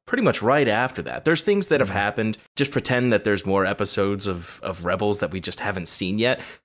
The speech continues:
Speaker 1: Hopefully there are.
Speaker 2: <laughs>
Speaker 1: But that, that being said, the end of Ahsoka episode two is a direct pull from the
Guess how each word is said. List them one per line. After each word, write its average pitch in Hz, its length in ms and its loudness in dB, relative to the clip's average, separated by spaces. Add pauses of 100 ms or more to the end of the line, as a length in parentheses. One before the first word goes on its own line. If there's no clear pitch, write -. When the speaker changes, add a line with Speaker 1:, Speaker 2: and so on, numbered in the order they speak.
(100)
Speaker 1:
Hopefully 80 360 0
there 67 200 -4
are. 120 200 4
Speaker 2:
<laughs> - 420 -2
Speaker 1:
But 143 360 2
that, 151 400 0
that 170 160 4
being 143 200 2
said, 127 580 4
the 117 320 0
end 156 360 4
of 113 140 6
Ahsoka 107 580 4
episode 95 560 -2
two 92 420 -2
is 127 320 4
a 107 200 -2
direct 110 720 -2
pull 92 480 2
from 113 400 2
the 98 180 -4